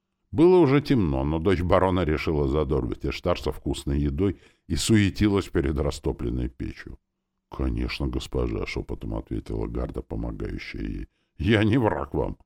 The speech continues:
Понимая, что женщина неспроста говорит тихо, Вилия взглянула на лавку, где сидел ее брат. Мальчик уронил голову и крепко спал, прижимая к груди кусок лепешки, так, словно кто-то попытается ее отобрать.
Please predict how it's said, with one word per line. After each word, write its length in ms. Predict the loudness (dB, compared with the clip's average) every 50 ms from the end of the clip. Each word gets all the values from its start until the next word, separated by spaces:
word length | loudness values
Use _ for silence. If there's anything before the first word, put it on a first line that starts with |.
| _ _ _ _ _ _ _ _ _ _
Понимая, 500 | 0 2 2 4 4 4 4 4 4 2
что 220 | 2 0 0 0 2
женщина 460 | 2 2 0 0 0 -2 -2 -2 0
неспроста 600 | 0 -2 -2 -4 -4 -4 -4 -4 -4 -4 -6 -4
говорит 500 | -4 -4 -4 -2 -2 -2 -4 -6 -8 _
тихо, 380 | -8 -8 -6 -6 -6 -8 -8 -8 _ _ _ _ -6
Вилия 460 | -2 0 4 4 6 6 6 6 6
взглянула 680 | 6 4 2 2 2 2 4 4 4 4 4 2 2 2
на 140 | 2 2
лавку, 380 | 4 4 4 2 2 0 -2 -2
где 180 | 0 0 -2 -2
сидел 440 | -2 -4 -4 -2 -2 -2 0 0
ее 180 | 0 0 0 -2
брат. 320 | -2 -2 -4 -6 -8 -10 _ _ _ _ _ _ _ _ _ _ _ -6
Мальчик 460 | -4 -2 -2 -2 -4 -6 -8 -4 -4
уронил 360 | -2 0 0 0 0 0 0
голову 460 | -2 0 0 0 2 2 0 0 -2
и 40 | -2
крепко 400 | -2 -2 -2 -2 -2 -4 -6 -8
спал, 380 | -8 -8 -8 -6 -6 -6 -6 -6
прижимая 580 | -8 -6 -6 -4 -4 -4 -4 -4 -4 -4 -4
к 60 | -6
груди 260 | -6 -4 -4 -4 -4 -4
кусок 380 | -6 -6 -10 -8 -8 -8 -8 -6
лепешки, 600 | -6 -6 -6 -6 -8 -10 -10 -10 -10 -12 -12 -12 _ _ _ _ _ 0
так, 180 | 2 2 2 2
словно 340 | 2 0 0 2 0 -2
кто-то 300 | -2 -2 -2 -2 -2 -2
попытается 680 | -4 -4 -6 -4 -4 -4 -2 0 0 0 -2 -2 -4 -2
ее 240 | -2 0 0 -2
отобрать. 540 | -2 -2 -4 -4 -4 -4 -6 -8 -8 -12 -16